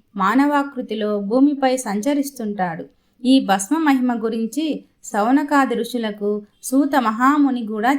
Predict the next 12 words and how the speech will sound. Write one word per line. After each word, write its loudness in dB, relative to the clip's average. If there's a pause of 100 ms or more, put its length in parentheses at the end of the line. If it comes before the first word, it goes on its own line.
చెప్పాడు. -4 (520)
శ్రీగురుడు 2
వివరించి 0
చెప్పిన -2
భస్మ -2
మహిమ 2
గురించి -4
విని -2 (260)
త్రివిక్రమ 2
భారతి -2 (200)
ఆయనకు 0
నమస్కరించి -4